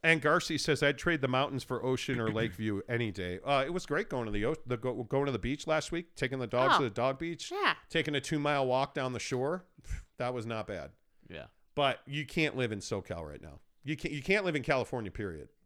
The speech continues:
Speaker 1: And, and I don't know that that changes in my lifetime. I don't think it will.
Speaker 3: No.
Speaker 1: I really don't. And that's why I'm telling you, man, stop collecting paychecks and start working for yourself.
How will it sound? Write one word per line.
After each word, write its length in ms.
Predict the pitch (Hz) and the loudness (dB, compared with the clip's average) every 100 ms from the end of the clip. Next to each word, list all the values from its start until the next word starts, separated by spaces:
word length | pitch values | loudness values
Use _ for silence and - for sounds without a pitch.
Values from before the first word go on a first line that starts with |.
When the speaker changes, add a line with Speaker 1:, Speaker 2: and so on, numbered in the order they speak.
| _ - | _ -6
Speaker 1:
And, 180 | 127 131 | -4 0
and 160 | 143 143 | 2 4
I 100 | 170 | 2
don't 180 | 175 | 2
know 140 | 151 147 | 0 0
that 160 | 131 | 2
that 180 | 135 127 | 2 0
changes 400 | - 131 117 107 | 0 -4 -4 -6
in 80 | 104 | -6
my 120 | 95 | -6
lifetime. 480 | 92 87 - 87 85 - _ - | -8 -8 -12 -14 -16 -20 _ -6
I 140 | 117 | -4
don't 120 | 117 | -4
think 180 | - 110 | -6 -10
it 80 | - | -10
will. 240 | 98 67 - _ _ - | -12 -14 -20 _ _ -18
Speaker 3:
No. 200 | - - - | -18 -18 -2
Speaker 1:
I 100 | 131 | 2
really 280 | 143 147 131 | 4 4 4
don't. 280 | 120 101 95 | 0 -2 -4
And 140 | 135 143 | 0 4
that's 180 | 165 - | 4 4
why 100 | 214 | 0
I'm 60 | |
telling 300 | - 233 262 | 2 0 0
you, 80 | 185 | 0
man, 300 | 147 151 156 - | 2 2 0 -2
stop 340 | - 156 - | 0 0 2
collecting 400 | 180 180 185 156 | 2 2 2 -2
paychecks 420 | 160 160 147 127 | -2 0 -2 -2
and 100 | 117 | -4
start 280 | - 131 - | -2 0 0
working 280 | 127 123 120 | -2 -2 -8
for 120 | 107 | -8
yourself. 500 | 92 - 92 87 | -10 -8 -10 -10